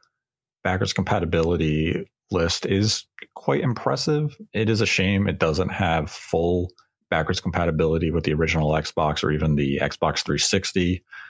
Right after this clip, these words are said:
but they do have a quality list of software that is compatible, and the fact that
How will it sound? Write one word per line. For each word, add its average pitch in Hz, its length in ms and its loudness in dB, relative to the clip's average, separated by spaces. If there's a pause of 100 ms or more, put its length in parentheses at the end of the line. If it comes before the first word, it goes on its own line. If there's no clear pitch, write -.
(200)
but 113 100 -4
they 120 140 0
do 143 320 0
have 131 460 0 (180)
a - 100 -2
quality 101 520 0
list 95 340 0
of 98 120 -2
software 95 440 0
that 87 180 0
is 92 140 0
compatible, 87 680 0
and 85 140 0
the 85 40 -2
fact 87 340 -2
that 87 240 0